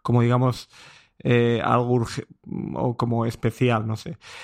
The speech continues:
Pero la verdad es que sí, como tú dices, esto lo veo, eh, difícil, por no decir imposible.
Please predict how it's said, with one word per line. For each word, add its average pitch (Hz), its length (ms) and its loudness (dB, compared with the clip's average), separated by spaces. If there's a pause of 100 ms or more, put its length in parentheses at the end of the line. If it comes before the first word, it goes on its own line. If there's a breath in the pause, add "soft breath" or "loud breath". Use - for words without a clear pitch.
(160 loud breath)
Pero 127 180 6
la 123 80 6
verdad 123 160 4
es 139 120 -2
que 143 220 2
sí, 127 200 0
como 120 220 2
tú 135 100 4
dices, 143 540 -2 (260)
esto 127 240 2
lo 127 80 6
veo, 131 440 0 (460)
eh, 120 100 0
difícil, 131 680 2
por 123 180 2
no 127 80 2
decir 123 200 0
imposible. 127 640 0